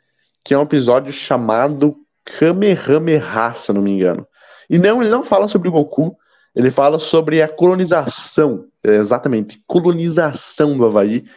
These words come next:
que os Estados Unidos fez e da República da Baioneta, que eu citei anteriormente. Ah, bem, tô saindo, tô terminando.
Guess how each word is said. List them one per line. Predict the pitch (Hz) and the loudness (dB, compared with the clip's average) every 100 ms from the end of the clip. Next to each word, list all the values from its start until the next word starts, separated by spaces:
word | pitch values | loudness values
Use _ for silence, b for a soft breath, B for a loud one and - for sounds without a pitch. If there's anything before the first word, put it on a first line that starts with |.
| b b _ _ _ | b b _ _ _
que | 117 | 0
os | |
Estados | 117 117 | 2 0
Unidos | 117 123 127 | 0 -2 0
fez | 127 135 | 0 2
e | |
da | 139 | 0
República | 147 143 123 127 | 0 0 -2 0
da | 131 | 0
Baioneta, | 120 127 117 107 113 | 2 2 0 0 0
que | 113 | -2
eu | 117 | -4
citei | - 117 | -2 0
anteriormente. | 113 120 107 92 - - b b b b b b b - | 2 2 0 -4 -10 -20 b b b b b b b 0
Ah, | 113 113 | 4 4
bem, | 113 127 101 78 - _ _ _ _ _ _ _ _ _ _ _ _ _ _ _ _ | 2 0 -2 -8 -20 _ _ _ _ _ _ _ _ _ _ _ _ _ _ _ _
tô | 185 196 196 - - | 0 2 -2 -8 -14
saindo, | - 120 117 139 | -2 -2 -2 -4
tô | 139 | -2
terminando. | 139 151 120 104 107 110 | 0 0 2 2 0 -2